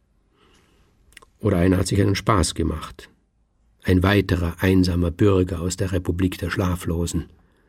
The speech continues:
Dantes göttliche Komödie in der Hand, den Finger im Inferno.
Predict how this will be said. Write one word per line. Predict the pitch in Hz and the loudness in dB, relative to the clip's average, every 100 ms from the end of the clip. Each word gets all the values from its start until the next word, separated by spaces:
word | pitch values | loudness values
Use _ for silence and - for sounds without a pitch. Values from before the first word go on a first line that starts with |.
| _ _ - | _ _ -2
Dantes | 87 95 95 95 | 0 0 0 -2
göttliche | - 90 90 82 | 0 0 0 -4
Komödie | - 92 95 104 98 92 | 0 2 4 4 4 0
in | 87 | 0
der | 87 - | -2 -2
Hand, | 95 82 - | -2 -2 -2
den | 90 85 | -2 0
Finger | - 107 101 | 2 2 0
im | 101 92 | 0 0
Inferno. | 85 - 95 95 90 87 | 0 -2 -4 -2 -2 -4